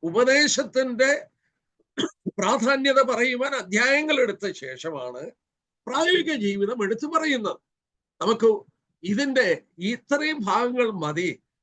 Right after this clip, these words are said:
ഉപദേശത്തിന്റെ പ്രാധാന്യത മനസ്സിലാക്കാൻ. നമ്മൾ ഓർക്കണം, പ്രൊട്ടസ്റ്റന്റ് ചർച്ച് ഉണ്ടാകുന്നത് ഉപദേശത്തോടുള്ള ബന്ധത്തിലാണ്.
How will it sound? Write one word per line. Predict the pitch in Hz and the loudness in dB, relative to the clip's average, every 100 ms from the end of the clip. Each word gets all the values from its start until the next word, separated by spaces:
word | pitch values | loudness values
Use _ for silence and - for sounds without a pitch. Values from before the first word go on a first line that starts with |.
| - | -10
ഉപദേശത്തിന്റെ | 180 208 262 311 294 - 233 233 226 196 | -4 0 2 2 0 -2 -4 -6 -4 -6
പ്രാധാന്യത | - 147 160 180 156 196 196 202 190 | -6 -8 -6 -6 -6 -6 -4 -4 -2
മനസ്സിലാക്കാൻ. | 180 147 139 147 143 107 - _ _ _ _ _ _ - | -4 -4 -10 -10 -10 -12 -18 _ _ _ _ _ _ -2
നമ്മൾ | 262 | 2
ഓർക്കണം, | 262 269 240 262 233 - _ | 4 4 2 0 -2 -4 _
പ്രൊട്ടസ്റ്റന്റ് | 202 240 277 262 269 220 | -4 -4 -4 -2 -4 -4
ചർച്ച് | 196 196 226 | -8 -4 -4
ഉണ്ടാകുന്നത് | 190 185 180 190 185 180 156 131 - _ _ _ - | -4 0 0 0 -4 -4 -4 -6 -10 _ _ _ -12
ഉപദേശത്തോടുള്ള | 185 247 269 240 247 226 202 185 | -2 2 2 0 -2 -2 -2 -2
ബന്ധത്തിലാണ്. | 156 139 147 143 139 - | -4 -6 -8 -8 -10 -10